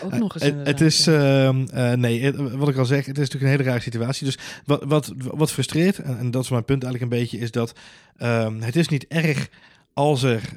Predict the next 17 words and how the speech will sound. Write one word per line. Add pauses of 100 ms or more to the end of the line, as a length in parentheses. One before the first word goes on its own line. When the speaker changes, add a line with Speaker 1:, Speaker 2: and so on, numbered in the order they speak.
Speaker 2:
eh,
eh, (840)
het
is
voor
mensen
makkelijker
om
te
zeggen:
"Wat
een
stomme (100)
regels
hebben
ze
bedacht",